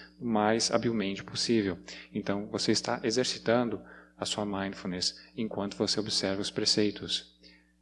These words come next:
E sobre a fala correta, mais uma outra coisa, a gente já falou antes,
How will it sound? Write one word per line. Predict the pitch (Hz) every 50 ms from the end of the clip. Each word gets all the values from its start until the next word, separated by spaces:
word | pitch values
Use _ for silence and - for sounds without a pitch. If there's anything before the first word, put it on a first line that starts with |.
| _ _ _ _ _ _ _ _ _ _ _ _ _ _ _ _ _ _ _ _ _ _ _ _ _ _ _ -
E | - 123 143 165 175 170 - - -
sobre | - - - 107 98 101
a | 98
fala | - - 95 92 92 92
correta, | - 110 98 104 110 113 120 - 113
mais | 101 98 92 92 92 - -
uma | 107 98
outra | 95 92 95 - 104
coisa, | 101 - 107 110 117 120 123 104 101 104 - -
a | - 98
gente | - 98 95
já | 98 101
falou | 90 - 101 92 98 95 95 107
antes, | 113 120 123 131 127 - 127 113 -